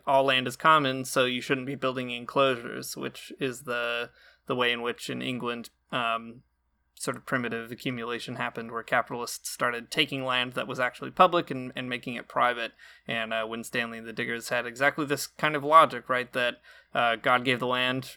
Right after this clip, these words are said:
to everybody, and everybody has a right to use it, and it's, it's, like, an absurd thing to suggest otherwise. And it's interesting that this is almost like a,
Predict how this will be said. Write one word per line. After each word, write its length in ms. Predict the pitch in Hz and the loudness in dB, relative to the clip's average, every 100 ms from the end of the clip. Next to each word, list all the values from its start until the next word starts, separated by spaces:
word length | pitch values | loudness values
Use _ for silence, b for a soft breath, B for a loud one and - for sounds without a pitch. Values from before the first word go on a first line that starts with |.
| _ | _
to 100 | - | 0
everybody, 640 | 131 165 170 175 175 170 165 | 2 4 8 8 8 2 0
and 200 | 135 127 | 0 0
everybody 300 | 131 131 131 | 0 -2 -2
has 160 | 127 123 | 0 0
a 60 | |
right 180 | 123 123 | 2 0
to 100 | 120 | 0
use 260 | 131 139 131 | 0 2 4
it, 220 | 139 139 - | 4 4 -2
and 380 | 147 120 120 120 | 0 0 0 -4
it's, 300 | 120 117 - - | -6 -6 -10 -6
it's, 220 | 135 - | -6 -4
like, 160 | 123 123 | -4 -4
an 100 | 120 | -4
absurd 420 | 113 175 170 143 | 0 4 4 4
thing 440 | 160 147 123 123 - | 4 4 2 -6 -6
to 240 | 135 123 | -4 -4
suggest 520 | - 135 139 131 - | -6 -4 0 0 0
otherwise. 520 | 135 135 127 123 120 | -2 2 2 2 2
And 200 | 143 127 | -2 -2
it's 180 | 131 147 | 0 4
interesting 320 | 214 - 196 | 4 6 4
that 100 | 180 | 4
this 200 | 160 156 | 2 0
is 140 | 175 151 | 2 2
almost 320 | 147 165 160 | 4 4 6
like 160 | 156 151 | 4 8
a, 400 | 135 131 127 | 10 10 10